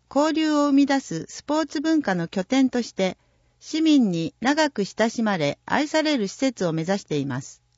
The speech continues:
写真はメインアリーナ。写真の説明。表紙ほぼ全面がメインアリーナの写真。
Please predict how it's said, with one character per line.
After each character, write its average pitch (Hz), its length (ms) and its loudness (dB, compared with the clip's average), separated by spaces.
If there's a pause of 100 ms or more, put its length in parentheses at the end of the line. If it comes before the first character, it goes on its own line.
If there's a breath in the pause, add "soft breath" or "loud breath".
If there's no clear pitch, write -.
(960)
写 220 180 -6
真 262 300 4
は 220 100 2
メ 202 180 0
イ 233 120 2
ン 226 80 2
ア 208 60 -2
リ 185 160 -6
ー - 20 -4
ナ。 117 160 -8 (1500)
写 226 180 -6
真 277 220 2
の 254 100 2
説 214 300 -4
明。 180 300 -2 (920)
表 294 500 0
紙 - 0 - (100)
ほ 311 120 -2
ぼ 262 140 4
全 247 280 4
面 269 240 4
が 214 240 2 (140)
メ 240 200 2
イ 302 120 8
ン 294 60 6
ア 285 80 4
リ 294 180 2
ー - 20 2
ナ 190 100 0
の 156 120 -2
写 151 160 -8
真。 139 340 -4